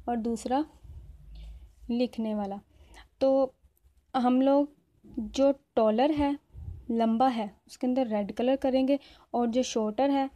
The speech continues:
छोटा है, उसके अंदर हम लोगों ने ब्लू कलर करना है, and then write। तो इसी तरह हम लोग देख लेते हैं, ये जो ट्री है,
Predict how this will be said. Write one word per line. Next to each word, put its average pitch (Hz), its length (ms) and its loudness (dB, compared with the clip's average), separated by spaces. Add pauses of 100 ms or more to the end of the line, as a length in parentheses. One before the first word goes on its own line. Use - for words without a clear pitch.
(140)
छोटा 226 340 0
है, 262 220 2
उसके 233 260 -6
अंदर 240 180 0
हम 233 160 0
लोगों 226 200 0
ने 285 160 2 (400)
ब्लू 233 360 2
कलर 254 240 4
करना 233 260 2
है, 269 120 0
and 233 340 -2
then 247 220 2 (180)
write। 214 460 0 (420)
तो 269 80 4
इसी 269 220 2
तरह 277 240 4
हम 247 240 2
लोग 247 220 4
देख 226 280 0
लेते 240 260 2
हैं, 262 180 2 (300)
ये 247 100 2
जो 254 220 2 (120)
ट्री 254 340 4
है, 226 240 2